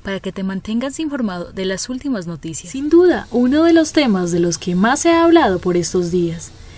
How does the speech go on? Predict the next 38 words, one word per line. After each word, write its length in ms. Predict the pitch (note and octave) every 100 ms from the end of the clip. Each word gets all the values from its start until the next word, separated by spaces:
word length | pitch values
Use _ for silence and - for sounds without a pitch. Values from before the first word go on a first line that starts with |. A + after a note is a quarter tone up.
| - -
es 200 | - B3+
el 120 | D4+
de 120 | E4 E4+
Moisés 460 | C#4 F#3+ F#3 E3+
David 300 | E3+ F3 A#3+ -
Díaz, 420 | - E3+ E3 E3 - -
y 140 | A#3+
ahora 380 | B3 C4 E4+ F#4+
más 200 | F#4+ F#4+
que 140 | - F#4
nunca, 400 | F4+ A3 E3+ - - - -
por 180 | - G#3
la 120 | G#3+
noticia 460 | G#3 G3+ B3 C4+ E4+
que 120 | E4+
se 160 | D#4+ A3
dio 160 | F#3
a 40 | F3
conocer 480 | F#3 F3 D#3+ E3 E3 - -
hace 280 | - A3 D4+
unas 360 | D4+ C4 F3+ F3+
horas, 340 | F3 E3+ D#3+ -
se 220 | - -
reveló 420 | A3+ A#3 B3 C4 E4
un 140 | F4+
audio 380 | F#4 F#4+ F#4+ G4
de 180 | - G3+
una 240 | G#3+ A#3
misteriosa 680 | C#4 D#4+ - A3+ A3 F3+ F3
mujer 420 | F3 D#3+ F3 E3+ - - - - -
que 120 | -
asegura 560 | G3 G#3+ G#3 A#3 B3 B3+
espera 440 | A3+ A3+ - C#4 D4+
un 120 | E4
hijo 220 | F4+ F4
de 140 | F#4+ D#4
Moisés 500 | G3+ F#3+ A3 F#3 E3+
Díaz. 400 | F3+ F3 E3+